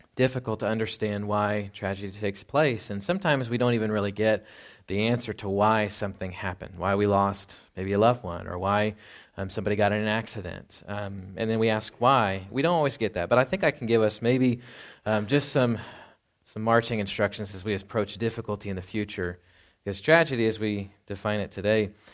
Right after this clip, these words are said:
it's usually not something that's expected, right? When someone we, you know, love and care about, maybe a family member who's older, who's experienced a lot of illness, uh, when they pass away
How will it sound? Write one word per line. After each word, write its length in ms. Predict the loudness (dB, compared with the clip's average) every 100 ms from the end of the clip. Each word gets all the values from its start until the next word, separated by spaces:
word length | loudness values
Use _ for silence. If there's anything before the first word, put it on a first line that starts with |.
| -20 _
it's 280 | -4 -4 -2
usually 240 | -2 0
not 180 | 0 -2
something 280 | -4 -6 -4
that's 220 | -6 -8
expected, 560 | -14 -6 -4 -4 -6 -20 _ _
right? 280 | -8 -8 -8 _ _
When 240 | -8 -6
someone 500 | -2 0 2 2 2
we, 440 | 0 0 0 -4 -10 _ _ -10
you 80 | 0
know, 60 |
love 200 | 4 4
and 80 | 2
care 200 | 0 2
about, 160 | 2 2
maybe 180 | 0
a 40 | -2
family 320 | -2 -2 0
member 260 | 0 0 -2
who's 260 | -2 -2
older, 380 | -2 0 2 0
who's 260 | 0 -6 -8
experienced 540 | -8 -2 -2 -2 -4
a 80 | 0
lot 180 | 0 0
of 80 |
illness, 480 | -2 -2 -2 -4 -8 -16 -20 -20 -18 -8
uh, 200 | -4 -2
when 200 | -2 0
they 120 | 0
pass 360 | 2 -2 -2 -2
away 340 | 2 2 0